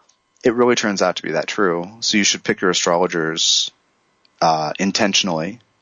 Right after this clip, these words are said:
If you jive with their energies, right, in their field and how they see the world and how they see a person, then, then,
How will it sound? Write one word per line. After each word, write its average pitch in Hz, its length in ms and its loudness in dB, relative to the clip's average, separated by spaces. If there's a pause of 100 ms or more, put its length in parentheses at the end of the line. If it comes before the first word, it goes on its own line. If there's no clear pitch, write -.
(440)
If - 200 0
you 87 500 2 (400)
jive 104 340 2
with 95 160 -6
their 85 180 2
energies, 98 600 -4
right, 87 160 0
in - 100 -10
their 90 120 -4
field 95 380 2
and 87 100 -2
how 90 140 0
they 85 240 0 (1080)
see - 260 4
the 143 100 4
world 117 420 4
and 101 80 0
how 107 140 -2
they 98 360 -2 (300)
see - 240 2
a 113 60 4
person, 120 580 -2 (200)
then, 95 200 -2 (160)
then, 90 380 -2